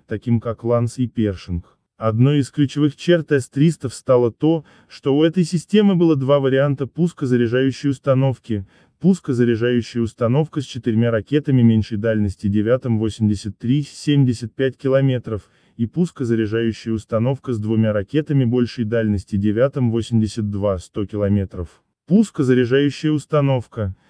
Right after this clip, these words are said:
радиолокационная система и система управления С триста установлены на гусеничных шасси ради лучшей проходимости по сравнению с С триста П С. С триста Ф была принята на вооружение в тысяча девятьсот восемьдесят пятом году.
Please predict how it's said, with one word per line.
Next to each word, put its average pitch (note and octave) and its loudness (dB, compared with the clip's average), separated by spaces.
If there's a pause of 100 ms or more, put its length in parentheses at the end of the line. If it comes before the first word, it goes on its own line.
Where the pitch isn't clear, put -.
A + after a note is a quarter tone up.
(140)
радиолокационная C3 0
система C#3 0
и - 0
система B2 0
управления B2+ 0
С - -10
триста B2+ -2
установлены C3+ 0
на A#2 -2
гусеничных A#2+ -2
шасси A#2+ -4
ради A2+ 0
лучшей A#2 0
проходимости A#2 -2
по A2+ -8
сравнению C3+ 0
с B2 -10
С B2 -4
триста B2 -2
П B2 0
С. - -8
С A#2+ -4
триста D#3 0
Ф A2+ -2
была A#2+ 2
принята A#2 -2
на G#2 0
вооружение A2+ 0
в B2+ -10
тысяча C#3+ -4
девятьсот G#2+ -2
восемьдесят A2 -2
пятом G2+ -2
году. F#2 -2